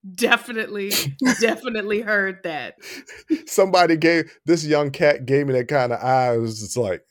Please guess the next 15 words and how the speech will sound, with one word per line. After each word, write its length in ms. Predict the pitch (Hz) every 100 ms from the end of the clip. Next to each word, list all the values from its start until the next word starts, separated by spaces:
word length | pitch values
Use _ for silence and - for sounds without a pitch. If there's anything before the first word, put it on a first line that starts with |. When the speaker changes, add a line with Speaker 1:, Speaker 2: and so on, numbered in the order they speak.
| -
Speaker 2:
"Hey, 140 | 110
bro, 240 | 90 95 90
you 140 | 98
think 280 | - 95 85
that, 260 | 85 -
uh, 180 | - -
you 140 | 71 95
might 200 | 95 87
wanna 140 | 87
take 180 | - 98
some 160 | - 87
weights 240 | 113 110
off 160 | 117 -
of 60 |
that?" 160 | 117